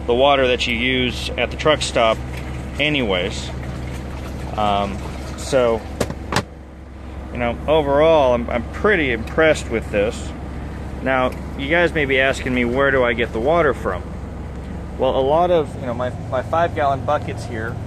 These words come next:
there's one, and, and there's the other one. Um, the five-gallon buckets I fill up using, um, like, there was a truck stop I was at yesterday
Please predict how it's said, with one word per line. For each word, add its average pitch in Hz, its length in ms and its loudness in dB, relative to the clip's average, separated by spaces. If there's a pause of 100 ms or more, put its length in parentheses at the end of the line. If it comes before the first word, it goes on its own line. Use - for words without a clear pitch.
(800)
there's 117 140 -8
one, 120 300 -4
and, 110 380 -8
and - 100 -8
there's 123 220 -6
the 120 120 -4
other 127 180 -2
one. 104 220 -4 (720)
Um, 123 380 4 (140)
the 143 80 -2
five-gallon 170 480 2
buckets 143 560 0
I 120 240 0
fill 165 400 2
up 160 240 2 (200)
using, 127 600 -2 (720)
um, 117 360 -2 (1500)
like, 120 300 -2
there 127 80 0
was 113 100 -2
a 110 40 -6
truck 151 240 2
stop 131 260 0
I 123 100 2
was 123 180 2
at 120 260 2
yesterday 131 760 0